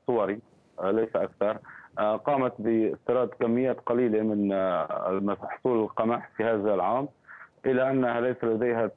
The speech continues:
القدرة المالية لاستقطاب كافة المنتجات من هذه المنطقة وشراؤها.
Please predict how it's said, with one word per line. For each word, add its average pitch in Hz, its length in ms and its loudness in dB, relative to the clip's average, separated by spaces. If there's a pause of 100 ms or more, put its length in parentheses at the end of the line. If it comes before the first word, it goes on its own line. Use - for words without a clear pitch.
القدرة 98 880 0
المالية 120 680 2
لاستقطاب 101 1040 -2
كافة 120 440 -2
المنتجات 104 720 0
من 87 400 -2
هذه 107 220 0
المنطقة 117 640 0 (380)
وشراؤها. 90 680 0